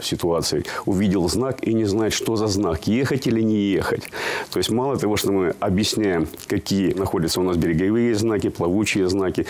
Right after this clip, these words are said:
чтобы ученики знали, независимо, какими они плавсредствами управляют, чтобы они могли их прочитать, знали зону действия знака, какой манёвр производить. В общем, чувствовали себя достаточно уверенно. Ну, они пришли обучаться, и мы их обучили.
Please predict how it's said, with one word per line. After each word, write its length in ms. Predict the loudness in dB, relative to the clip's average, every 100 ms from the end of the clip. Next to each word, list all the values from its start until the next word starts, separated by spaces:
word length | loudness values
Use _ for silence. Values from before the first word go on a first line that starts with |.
| -6
чтобы 340 | -4 0 2 2
ученики 460 | 2 0 0 0 0
знали, 480 | 0 0 0 0 0
независимо, 600 | -2 0 2 0 0 -2
какими 320 | -2 0 0
они 180 | 2 0 -4 -12 -8 -4
плавсредствами 480 | -2 -2 -2 0
управляют, 400 | 0 0 0 0
чтобы 220 | 0 0 0
они 100 | 2
могли 240 | 2 0
их 80 | 0
прочитать, 520 | -2 -2 -2 -2 -4 -8 -6
знали 400 | -2 0 0 0
зону 340 | 0 2 2
действия 360 | 2 0 0 0
знака, 340 | 2 0 -2
какой 280 | -2 0 0
манёвр 440 | 2 2 2 0 0
производить. 640 | 0 0 2 2 0 0 -4 -4 -2 -2 -4
В 40 | -2
общем, 200 | 0 2
чувствовали 400 | 0 0 0 2
себя 280 | 2 2 2
достаточно 600 | 0 0 -2 -2 0 2
уверенно. 500 | 2 2 2 0 -2 -6 -2
Ну, 180 | 0 2
они 160 | 0
пришли 300 | 0 0 0
обучаться, 480 | 0 0 0 0 0
и 160 | 0 2
мы 140 | 2
их 100 | 0 0
обучили. 600 | 0 0 0 -2 -2